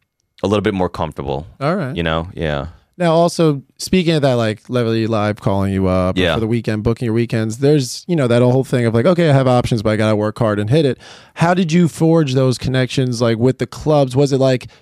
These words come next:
Speaker 2: you found a manager first, or did you put in some hustle work and then a manager found you? Was it something like that?
Speaker 1: Yeah, so when I talk about Levity and, like, Stress Factory, that, that's, like,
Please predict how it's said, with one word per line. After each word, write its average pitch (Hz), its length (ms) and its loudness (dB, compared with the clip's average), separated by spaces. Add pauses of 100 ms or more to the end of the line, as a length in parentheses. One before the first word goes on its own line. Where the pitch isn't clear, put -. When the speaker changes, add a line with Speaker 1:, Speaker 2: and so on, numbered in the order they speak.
Speaker 2:
you 147 120 2
found 139 300 -2
a 120 60 -4
manager 151 400 0
first, 175 260 0
or 139 140 2
did 131 320 0
you 156 540 4 (260)
put 160 160 2
in 143 100 -2
some 131 160 -2
hustle 135 320 0
work 127 240 2
and 123 80 -2
then 117 80 0
a 110 60 0
manager 110 320 -2
found 104 320 -6
you? 95 160 -6
Was - 180 -8
it 110 40 -10
something 117 200 -4
like 98 140 -2
that? 104 240 0 (100)
Speaker 1:
Yeah, 135 140 2
so 135 160 -2
when 160 80 0
I - 20 -2
talk 254 160 -2
about 170 160 0
Levity 123 400 2
and, 107 80 2
like, 95 120 -2
Stress - 280 -2
Factory, 95 440 0
that, 120 200 -2
that's, 131 220 -4
like, 120 160 -4